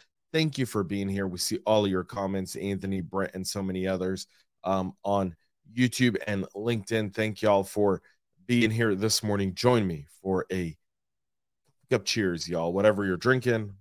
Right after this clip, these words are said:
my double espresso, that's what powers me through. Coffee cup cheers, y'all. Now we're ready to kick off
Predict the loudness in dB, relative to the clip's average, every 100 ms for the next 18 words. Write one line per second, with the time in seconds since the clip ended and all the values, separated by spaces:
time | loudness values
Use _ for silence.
0 | _ 2 2 4 2 2 -2 -2 -2 0
1 | 0 -2 -4 _ _ _ -6 -4 -6 -2
2 | -2 -2 -6 -12 -10 -8 -8 -12 _ -10
3 | -8 -8 -6 -6 -8 -12 -14 _ _ _
4 | _ 6 6 8 6 8 8 8 2 _
5 | -12 -6 -2 0 2 2 -2